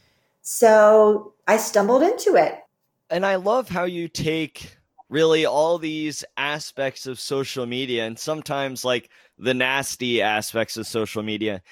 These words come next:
Speaker 2: and completely flip it on its head for Daily Aloha. Uh, I downloaded the app and was, you know, looking through it, and I love the simplicity of it. I love that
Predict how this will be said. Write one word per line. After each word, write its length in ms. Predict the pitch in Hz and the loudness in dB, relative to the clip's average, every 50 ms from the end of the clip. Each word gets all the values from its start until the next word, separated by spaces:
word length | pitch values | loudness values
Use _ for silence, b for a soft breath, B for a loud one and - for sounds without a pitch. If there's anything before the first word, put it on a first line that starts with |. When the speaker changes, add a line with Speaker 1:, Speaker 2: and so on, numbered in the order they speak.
| b b b b | b b b b
Speaker 2:
and 180 | - 147 143 - | -8 -8 -8 -8
completely 720 | 151 143 135 - - 147 160 175 170 - - 143 151 143 | -10 -10 -12 -12 -12 -8 -4 -4 -4 -2 -2 -4 -4 -4
flip 320 | - _ 143 143 135 - | -4 _ 0 0 0 2
it 140 | 131 123 117 | 0 0 2
on 180 | 113 120 123 | 0 0 0
its 220 | 120 110 - - - | -2 -4 -6 -4 -2
head 280 | 131 127 135 135 127 | 0 0 0 0 -2
for 380 | - - 123 117 117 113 107 101 b b b b b _ | -6 -2 0 2 2 2 0 -2 b b b b b _
Daily 340 | 123 131 131 127 131 131 127 | 0 2 4 4 4 2 2
Aloha. 600 | 120 117 117 117 120 113 117 123 131 135 143 143 | 0 0 0 2 2 2 4 4 4 2 2 2
Uh, 60 | 143 - b b b b b _ _ | 0 -4 b b b b b _ _
I 640 | - 131 143 139 139 131 78 90 131 139 143 123 - _ _ _ - | -2 0 0 0 0 -2 -2 -2 -2 -4 -4 -6 -10 _ _ _ -2
downloaded 560 | 160 160 160 156 156 156 156 151 139 135 113 | 0 0 0 0 0 0 0 0 -2 -6 -6
the 160 | 139 135 127 | -4 -2 0
app 240 | 120 127 123 117 120 | 0 0 -2 -4 -6
and 240 | 123 131 123 123 120 | -8 -10 -10 -12 -14
was, 320 | 120 120 117 - - - _ | -14 -14 -14 -16 -18 -20 _
you 140 | 110 127 | -14 -12
know, 160 | 135 131 127 123 | -10 -6 -4 -2
looking 420 | 123 120 131 127 - - 123 120 | 0 2 2 2 2 0 0 0
through 380 | - - 131 127 131 135 131 127 | 0 2 2 4 6 6 6 6
it, 200 | 123 123 - - | 6 4 4 2
and 120 | 113 123 | 0 -4
I 140 | 123 127 131 | -4 -4 -4
love 440 | 127 131 139 143 151 165 170 151 - _ _ _ _ _ _ _ | -4 -2 0 2 2 2 0 -2 -8 _ _ _ _ _ _ _
the 120 | 139 143 | -4 -4
simplicity 880 | - - 135 127 113 - _ 151 151 156 - - 160 147 156 151 156 151 | -4 -4 -8 -8 -10 -10 _ -6 -4 -4 -4 -6 -6 -6 -6 -4 -2 -2
of 200 | 151 147 127 151 | -2 -2 -2 -2
it. 260 | 147 147 151 147 - | 0 0 0 0 0
I 160 | - 110 117 113 | 0 0 0 0
love 520 | 110 110 120 131 139 139 135 131 117 117 _ | -2 0 0 2 2 2 2 0 -2 -6 _
that 400 | 127 123 120 117 110 - - | -2 0 0 0 -2 -6 -12